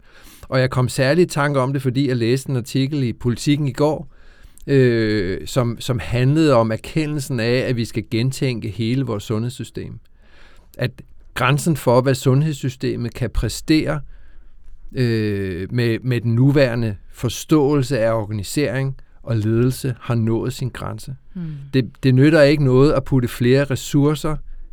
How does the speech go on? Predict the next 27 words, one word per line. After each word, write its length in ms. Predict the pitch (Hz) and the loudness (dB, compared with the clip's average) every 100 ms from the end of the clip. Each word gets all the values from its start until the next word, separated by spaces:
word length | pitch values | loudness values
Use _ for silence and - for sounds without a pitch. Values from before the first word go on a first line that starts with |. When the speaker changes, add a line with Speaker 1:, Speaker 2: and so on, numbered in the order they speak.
| - - | -16 0
Speaker 1:
ind 220 | 143 135 | 0 0
i 140 | 147 131 | 2 2
organisationen, 880 | 110 104 - 104 135 117 127 123 113 - - - - - | 2 0 -6 -4 -2 -2 -4 -6 -10 -18 -20 -20 -16 -4
øh, 340 | 120 107 101 | 0 2 0
for 200 | - 120 | 2 0
at 80 | 107 | 2
få 120 | 117 | -2
mere 300 | 110 110 117 | 0 -2 -2
værdi. 400 | 117 117 117 - - - - - - _ | -4 -6 -8 -10 -20 -20 -20 -20 -20 _
Og 240 | 120 - | -4 4
det, 260 | 147 170 165 | 6 6 4
som 360 | - 156 131 113 | -2 2 4 4
var 300 | 107 101 98 - - - - - - - - | 2 0 -4 -16 -20 -20 -20 -20 -20 -20 -4
det 120 | 127 117 | 0 0
slående 540 | - 135 135 165 175 | 4 8 10 10 8
i 40 | 127 | 6
den 220 | 131 139 | 4 4
her 160 | 139 | 4
artikel, 500 | 113 - 151 147 160 | 2 0 2 2 2
det 100 | 147 | 0
var, 140 | 113 113 | 2 2
at 60 | |
de 60 | 127 | 0
skrev, 340 | - 113 104 - - - - - - - - - - - - | -2 -4 -4 -8 -20 -20 -20 -20 -20 -20 -20 -20 -20 -20 4
"Gentænkningen 920 | - 170 185 - 170 156 139 139 127 | 6 8 6 2 0 0 0 0 -2
bliver 260 | 123 135 120 | 0 2 4
nødt 580 | 120 127 139 151 175 | 4 6 8 10 8